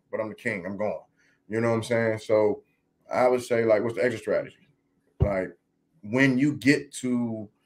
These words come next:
where it is you wanna be, what's next, you know? Because you, you don't wanna fall back off. You wanna still maintain where you are,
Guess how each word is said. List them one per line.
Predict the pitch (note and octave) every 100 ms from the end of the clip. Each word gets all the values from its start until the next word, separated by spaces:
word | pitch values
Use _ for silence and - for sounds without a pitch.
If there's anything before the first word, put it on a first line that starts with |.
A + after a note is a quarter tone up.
| _ _ _
where | F#2+ B2+
it | C3
is | C3 B2
you | A#2+
wanna | A#2 A2+
be, | G2 B2 B2 B2+ - _ _ _ _ _ _ _ _
what's | G2 B2 B2 _ -
next, | G#2 A#2+ - - -
you | G2+
know? | G2+ G#2 G#2
Because | G#2+ A2+ G#2+ G#2 F#2+
you, | G2+
you | G#2 G2+
don't | G2 A#2+
wanna | B2+ A2+
fall | - A#2
back | A2+ G#2+
off. | A2 B2
You | G2+
wanna | G#2 B2
still | A#2 A2+
maintain | G#2+ A2 G#2 A2 A2 A2
where | G#2
you | G2+ G2
are, | G#2+ A2 A2+